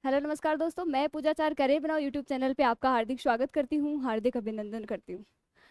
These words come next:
तो देखिए, अपने सीआरपीएफ़ के लिए, स्पेशल ट्रेड्समैन के लिए एमसीक्यू सीरीज बैच चल रही है, as a rapid revision बैच आपका चल रहा है।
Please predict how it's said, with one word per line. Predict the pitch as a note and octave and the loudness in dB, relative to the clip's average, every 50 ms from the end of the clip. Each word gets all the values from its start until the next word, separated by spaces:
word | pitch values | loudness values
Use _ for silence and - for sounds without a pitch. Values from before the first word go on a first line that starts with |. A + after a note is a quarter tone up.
| _ _ - | _ _ -6
तो | D4 | -2
देखिए, | C#4+ D#4 D#4+ - F4+ | 0 0 4 6 6
अपने | F4 - E4 E4 F4+ | 6 6 4 0 0
सीआरपीएफ़ | - E4 D#4 D4+ D4+ D4+ - - F4 F4 F4 - - | 2 4 4 4 4 2 0 0 0 0 0 2 2
के | E4+ D4 | 2 2
लिए, | B3 A#3 G3 | 2 0 -2
स्पेशल | A#3 - - - D4 D4 - - F4+ F4 | -4 -4 0 2 2 4 4 4 2 2
ट्रेड्समैन | D#4 D#4+ C4+ C4+ D4 - - D4 C#4+ D4 D4 D4+ | 4 4 4 4 2 0 0 -2 0 0 0 0
के | - D4+ C#4+ | 2 0 0
लिए | C4 C#4 D4 D4 | 2 2 2 4
एमसीक्यू | B3+ B3 C4 - D4 C#4+ - D#4+ D#4+ | 2 2 -2 -4 -6 -4 -2 -4 -2
सीरीज | - D4 C4+ C4+ C#4+ B3+ | 0 0 2 2 0 0
बैच | C4+ B3+ B3+ C4 | 2 2 2 2
चल | - - C#4 C4+ | 4 2 2 2
रही | B3 D4+ D4+ D#4+ | 2 2 2 4
है, | D#4+ D4+ C#4 B3+ C4 | 4 6 4 4 4
as | A#3+ | 2
a | D4 D4 | 2 4
rapid | C4 A#3 A#3 - D#4 C4+ | 4 4 2 2 0 0
revision | C#4+ C#4 C4+ A#3+ C#4+ C#4+ B3 | 2 0 0 0 0 0 2
बैच | B3+ B3+ C4+ - C#4+ | 4 2 4 4 2
आपका | B3+ C4 - - C4 | 0 0 2 0 0
चल | - C4+ B3 B3 | 2 2 0 2
रहा | B3+ C#4 C#4 D4 | 2 2 2 2
है। | B3+ D4 E4 | 0 -2 -4